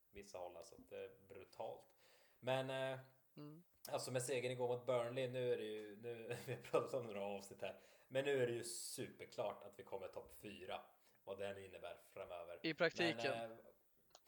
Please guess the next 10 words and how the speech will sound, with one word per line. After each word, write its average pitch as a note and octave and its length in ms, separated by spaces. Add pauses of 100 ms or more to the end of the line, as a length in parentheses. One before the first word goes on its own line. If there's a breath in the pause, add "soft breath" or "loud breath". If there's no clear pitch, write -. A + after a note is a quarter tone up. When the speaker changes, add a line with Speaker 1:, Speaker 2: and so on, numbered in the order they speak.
(380 soft breath)
Speaker 1:
ja, A#2 440 (140)
ja, A#2 160
men A#2 180
det, A2+ 280
nu, G#2 300
det, G2 400 (140)
det G#2+ 80
är F#2 60
fan E2+ 220
klart. - 340